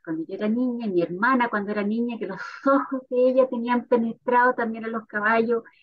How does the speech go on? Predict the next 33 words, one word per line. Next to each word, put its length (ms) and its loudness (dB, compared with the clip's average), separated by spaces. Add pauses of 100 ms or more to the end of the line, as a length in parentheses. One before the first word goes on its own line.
(520)
Eh, 160 2
cuando 280 2
los 160 -2
niños 300 -2
son 240 0
niños, 540 4
eh, 760 4
es 160 2
verdad, 520 2
uno 380 0
quiere, 300 4
mm, 380 -10
mm, 140 -14 (220)
sacarlos 500 2
de 80 6
lo 100 2
que 80 -4
están 240 0
haciendo 520 2
cuando 200 -4
están 220 -6
muy 260 4
interesados 760 4
y 100 -2
no, 260 0
sus 360 -6
ojitos 420 0
están 420 0
penetrados 760 -2
en 60 4
lo 100 4
que 140 -6
quieren. 420 4